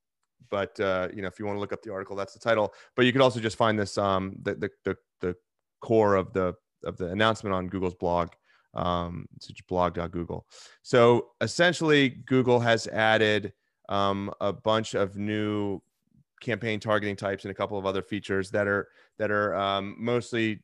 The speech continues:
um, mostly pointed at games developers. So they've added, uh,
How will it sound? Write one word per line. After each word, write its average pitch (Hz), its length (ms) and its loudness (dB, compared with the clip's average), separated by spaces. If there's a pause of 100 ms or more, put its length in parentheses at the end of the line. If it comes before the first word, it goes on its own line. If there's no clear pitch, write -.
(140)
um, 95 600 -2 (680)
mostly 117 240 0
pointed 104 280 0
at 95 140 0
games 98 240 -2
developers. 92 420 -4
So 110 80 -6
they've 107 220 0
added, 113 560 2 (460)
uh, 101 260 2